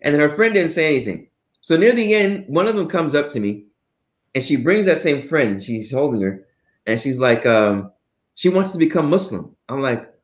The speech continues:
"Oh, great, mashallah, that's good." So, uh, the sister, one of the sisters was there, and then the sister was like, um, you know,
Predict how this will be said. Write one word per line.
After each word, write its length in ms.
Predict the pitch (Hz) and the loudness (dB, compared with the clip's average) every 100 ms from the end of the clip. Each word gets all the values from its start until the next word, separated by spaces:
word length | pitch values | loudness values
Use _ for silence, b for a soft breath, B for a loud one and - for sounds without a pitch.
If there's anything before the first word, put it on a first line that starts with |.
| _ _ _ - | _ _ _ -4
"Oh, 220 | 240 180 | 0 0
great, 360 | 120 226 302 - | 2 2 4 -2
mashallah, 400 | 170 - 220 214 | -8 -6 -4 -2
that's 160 | 214 156 | -4 -2
good." 360 | 277 370 - _ _ _ _ _ _ _ _ _ _ - | -2 -2 -4 _ _ _ _ _ _ _ _ _ _ -6
So, 380 | - 180 170 | 2 6 6
uh, 400 | 165 151 147 - - _ _ _ _ _ | 6 6 4 0 -12 _ _ _ _ _
the 400 | 127 165 160 - - | 0 2 2 -4 -16
sister, 920 | - 220 269 - 180 170 175 - _ _ _ _ - | -2 0 0 0 2 2 -2 -14 _ _ _ _ -4
one 180 | 131 214 | 0 0
of 60 | |
the 80 | 190 | 0
sisters 380 | 170 208 202 143 | 0 -2 -2 -2
was 180 | 131 120 | -2 2
there, 380 | 135 95 - _ _ _ _ _ _ _ - | 2 2 -4 _ _ _ _ _ _ _ -8
and 80 | 120 | -4
then 80 | |
the 80 | 117 | -2
sister 300 | 120 147 147 | -4 -6 -4
was 140 | 120 110 | -4 -2
like, 280 | 110 107 107 | -4 -4 -10
um, 420 | 98 95 90 92 _ _ _ _ _ _ _ _ _ _ - | -10 -10 -12 -20 _ _ _ _ _ _ _ _ _ _ -6
you 100 | |
know, 80 | 98 | -4